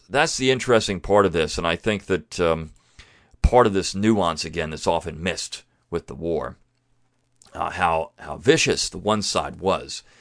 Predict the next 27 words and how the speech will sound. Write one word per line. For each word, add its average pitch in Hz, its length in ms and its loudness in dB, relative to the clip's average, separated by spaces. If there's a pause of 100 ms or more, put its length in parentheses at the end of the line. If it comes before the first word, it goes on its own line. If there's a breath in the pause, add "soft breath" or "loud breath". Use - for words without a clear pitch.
(260 soft breath)
And 90 220 -6
you 90 100 -6
had 101 200 0
episodes 98 480 0
like 82 180 -2
this 110 180 -2
that 98 100 -6
are 98 60 -6
completely 143 400 2
overlooked. 92 560 4 (600 soft breath)
Uh, 76 380 -4
and, 92 180 -2
of 90 100 -2
course, 98 440 2
you 92 60 -8
know, 78 100 -6
we 87 140 -4
have 92 180 2
an 85 120 0
entire 104 300 0
university's, 92 840 0
uh, 76 100 -2
mascot 85 580 -2
dedicated 92 560 0
to 87 80 -12
these 78 280 -10
criminals. - 500 -6